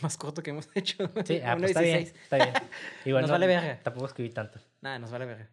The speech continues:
Speaker 1: Entonces, también mucho, como tú dijiste, ya lo habíamos hablado en el de Martin Scorsese, y aquí
Speaker 2: Ajá.
Speaker 1: nada más era más desmenuzar la película, que tam-, digo, tampoco la película es tan complicada para hacerlo tan largo también. O sea, está compleja, pero, pues,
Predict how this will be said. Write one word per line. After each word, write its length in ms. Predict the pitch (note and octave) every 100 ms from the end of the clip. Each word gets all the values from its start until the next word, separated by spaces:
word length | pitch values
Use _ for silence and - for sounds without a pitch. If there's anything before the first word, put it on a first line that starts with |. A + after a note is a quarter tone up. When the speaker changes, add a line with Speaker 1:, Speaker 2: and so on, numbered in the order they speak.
| _
Speaker 1:
Entonces, 340 | - B2 D3
también 400 | - D3+ D#3 E3+ E3+
mucho, 260 | F3+ F#3
como 180 | F3+ D3+
tú 80 | D#3
dijiste, 240 | D3 D3
ya 120 | C3 C3
lo 60 |
habíamos 280 | C#3+ C#3 C3
hablado 260 | A#2 A#2 B2
en 100 | B2
el 300 | A#2+ A2+ -
de 180 | - A2
Martin 240 | A2 A2 B2
Scorsese, 420 | D3 D#3+ D#3 D#3+
y 20 |
aquí 60 | A#2+
Speaker 2:
Ajá. 60 |
Speaker 1:
nada 100 | G2+
más 120 | D3+ D#3
era 140 | D3+
más 240 | D3 C#3+ - - - - - -
desmenuzar 720 | C#3+ D3+ D#3 D3 B2+ C#3 C3
la 400 | C#3+ C#3 C#3 C3
película, 340 | C#3+ F#3 G#3+ G#3
que 140 | D3
tam-, 180 | C3 B2 _ _
digo, 200 | F3+ G3+
tampoco 300 | F3+ D3 D3
la 80 | G#3
película 240 | F3 D3 E3
es 120 | E3
tan 220 | C#3 D#3+
complicada 640 | E3 F3 C#3+ B2 B2+ C3
para 240 | C#3+ C3+ A#2
hacerlo 460 | - - A#2+ B2
tan 180 | B2 G2+
largo 260 | F#2+ G2+ C3
también. 400 | D3 D3+ G3 - - _ _ _ _
O 40 |
sea, 140 | B2
está 440 | G#2+ - A#2+ A#2+ A#2+
compleja, 480 | D3+ D#3 F3+ F3+ F3
pero, 220 | C#3+ -
pues, 320 | A2+ - -